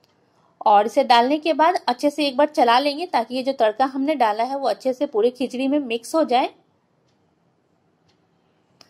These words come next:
उसके बाद ये हमारी खिचड़ी बिल्कुल बनके तैयार है, आप इसे सर्व कर सकते हैं। बहुत ही स्वादिष्ट लगेगी आपको ये खाने में। तो सर्विंग प्लेट में निकालने के बाद हम इसके ऊपर थोड़ा सा घी डाल देंगे।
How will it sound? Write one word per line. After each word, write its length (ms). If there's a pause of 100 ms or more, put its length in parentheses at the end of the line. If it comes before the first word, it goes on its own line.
(300)
उसके 220
बाद 220
ये 100
हमारी 320
खिचड़ी 280
बिल्कुल 320
बनके 320
तैयार 380
है, 80
आप 240
इसे 200
सर्व 340
कर 140
सकते 360
हैं। 220
बहुत 260
ही 60
स्वादिष्ट 440
लगेगी 340
आपको 260
ये 80
खाने 280
में। 160 (680)
तो 100
सर्विंग 400
प्लेट 220
में 80
निकालने 440
के 160
बाद 240 (100)
हम 80
इसके 240
ऊपर 260
थोड़ा 240
सा 140
घी 240
डाल 220
देंगे। 360